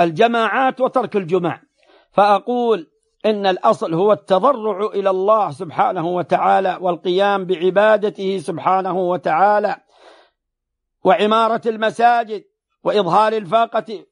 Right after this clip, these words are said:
إليه والقنوت بدعائه سبحانه وتعالى أن يرفع عن المسلمين ما نزل بهم. فإذا كان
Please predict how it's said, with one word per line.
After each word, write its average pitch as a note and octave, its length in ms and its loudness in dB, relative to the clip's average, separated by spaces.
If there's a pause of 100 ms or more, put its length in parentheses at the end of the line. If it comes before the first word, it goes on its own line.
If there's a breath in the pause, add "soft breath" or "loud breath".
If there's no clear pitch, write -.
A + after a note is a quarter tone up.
إليه G#3 560 0 (340)
والقنوت A3+ 840 0 (2250)
بدعائه G#3+ 680 2
سبحانه G#3 640 -4
وتعالى G#3 440 0
أن G#3 200 -2
يرفع G3 280 0
عن F3+ 260 -4
المسلمين F3+ 640 -2
ما E3 160 -2
نزل D#3 360 -2
بهم. C#3+ 280 -6 (560 soft breath)
فإذا B3 420 4
كان A#3 420 -4